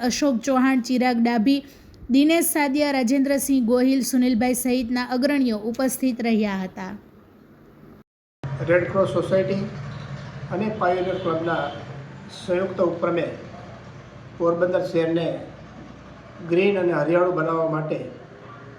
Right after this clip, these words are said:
Speaker 2: પોરબંદર શહેરના પ્રબુદ્ધ નાગરિકો, જાગૃત નાગરિકો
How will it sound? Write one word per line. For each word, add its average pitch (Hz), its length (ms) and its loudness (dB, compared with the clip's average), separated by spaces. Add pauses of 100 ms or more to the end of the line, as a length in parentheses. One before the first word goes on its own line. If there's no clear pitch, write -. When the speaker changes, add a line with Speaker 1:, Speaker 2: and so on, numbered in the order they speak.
(240)
Speaker 2:
પોરબંદર 180 420 2
શહેરના 170 460 0 (1700)
પ્રબુદ્ધ 160 280 2
નાગરિકો, 170 480 2 (1080)
જાગૃત 165 360 0
નાગરિકો 180 420 2